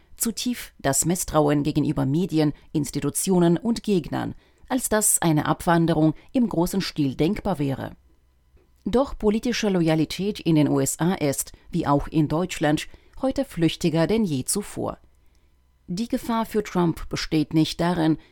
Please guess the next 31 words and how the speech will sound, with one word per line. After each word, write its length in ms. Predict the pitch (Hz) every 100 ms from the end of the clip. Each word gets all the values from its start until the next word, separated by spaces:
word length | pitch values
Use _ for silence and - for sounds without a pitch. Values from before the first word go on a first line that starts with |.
| -
dass 200 | 247 -
maga 300 | 185 196 175
sich 280 | 175 170 -
abwendet, 680 | 226 - 151 127 123 - - - _ _
sondern 460 | - 196 254 247 226
dass 160 | 208
er 80 | 208
sich 220 | 202 202
enttäuscht 640 | 196 180 170 202 214 - -
zurückzieht 760 | 185 170 240 - 147 - - - - -
und 220 | 262 240
in 120 | - 196
den 160 | 180
Jahren 380 | 156 175 156 135
zweitausendsechsundzwanzig 1400 | - 139 135 135 143 143 156 - 147 - 147 143 147 -
oder 240 | 160 151 -
achtundzwanzig 800 | 196 180 139 - 139 131 143 - - - -
nicht 260 | 226 - 202
mehr 220 | 196 185
mobilisierbar 800 | 165 151 151 143 156 214 160 -
ist. 280 | - - - - _ _ _ _ -
Das 240 | 247 -
Momentum, 640 | 220 196 226 - 135 127 -
das 180 | 143 -
ihn 220 | - 196
im 180 | - 143
Jahr 160 | 135 139
zweitausendvierundzwanzig 1300 | 147 139 143 139 135 - 139 135 143 165 160 156 - -
ins 300 | 165 143 -
Amt 240 | 190 185
brachte, 460 | - 135 139 156